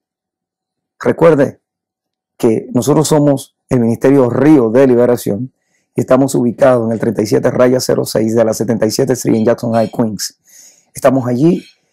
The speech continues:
estableciendo el reino de Dios, lo cual la asignación que el, el Eterno Dios ha puesto en nuestras vidas. Y si usted me está mirando en el área triestatal, eh, New York,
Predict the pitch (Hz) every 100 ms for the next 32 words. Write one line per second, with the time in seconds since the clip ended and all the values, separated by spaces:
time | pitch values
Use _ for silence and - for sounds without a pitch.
0 | _ - - 113 113 139 135 117 143 160
1 | 143 120 135 135 131 - _ _ _ _
2 | _ - 113 135 120 117 110 - 117 110
3 | 151 160 - 131 120 - 113 110 123 127
4 | 120 180 190 143 123 - 120 - 113 120
5 | 110 113 113 101 _ _ _ _ - 127
6 | 120 117 120 - _ - 127 - 170 175
7 | 165 151 151 147 113 104 - _ _ _
8 | - 123 113 123 131 131 - - 131 147
9 | 131 - 120 - 110 123 - _ _ _
10 | _ _ _ - 117 107 104 165 - _
11 | _ _ _ _ _ 135 156 151 135 127
12 | 123